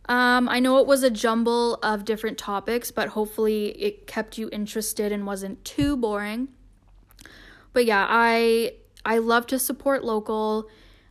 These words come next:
um, whether, like I said, if you wanna get clothing or home decor,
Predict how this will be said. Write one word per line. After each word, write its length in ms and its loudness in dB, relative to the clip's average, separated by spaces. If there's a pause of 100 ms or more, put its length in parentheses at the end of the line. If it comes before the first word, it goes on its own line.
um, 300 -4
whether, 720 0
like 200 -6
I 80 -2
said, 400 -2
if 160 -6
you 160 -6
wanna 220 -6
get 220 -8
clothing 1200 -2
or 760 0
home 300 0
decor, 880 2